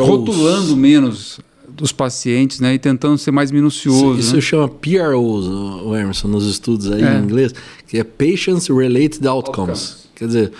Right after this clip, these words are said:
Speaker 1: o,
Speaker 2: O que que
Speaker 1: o
Speaker 2: importa pro doente?
Speaker 1: É.
Speaker 2: É verdade.
Speaker 1: O, o objetivo do doente ali, o que que ele quer? Ele quer melhorar a dor, quer melhorar a fadiga. A gente quer melhorar o,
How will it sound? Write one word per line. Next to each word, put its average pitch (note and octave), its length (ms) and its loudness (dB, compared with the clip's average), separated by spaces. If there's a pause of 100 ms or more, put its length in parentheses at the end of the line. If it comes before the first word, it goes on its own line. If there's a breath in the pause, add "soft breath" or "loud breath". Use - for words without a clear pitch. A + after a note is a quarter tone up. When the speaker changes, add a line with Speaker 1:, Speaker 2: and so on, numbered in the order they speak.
(320 loud breath)
Speaker 1:
o, G#2+ 180 -12
Speaker 2:
O F#2+ 40 -14
que G#3+ 140 0
que A3 80 4
Speaker 1:
o - 40 6
Speaker 2:
importa F3 340 -2
pro D#3+ 120 -6
doente? C3 280 0
Speaker 1:
É. D#3 200 0 (240)
Speaker 2:
É F3+ 160 -2
verdade. F#3+ 440 0
Speaker 1:
O, - 220 -18 (420 loud breath)
o E3+ 60 6
objetivo F#3+ 600 0
do E3+ 120 2
doente C#3+ 520 0
ali, A2+ 160 -2
o - 20 -2
que G#2+ 140 -18
que F#3+ 80 0
ele E3 120 2
quer? B2+ 180 -2
Ele A#2+ 120 -2
quer E3 160 -4
melhorar G3+ 400 2
a A#3 40 -2
dor, F3+ 260 0
quer - 100 -10
melhorar D#3 300 2
a D#3 40 -2
fadiga. C#3 540 0 (400 loud breath)
A G#2+ 80 -4
gente C#3+ 240 0
quer E3+ 180 -2
melhorar E3 540 2
o, A2 380 -4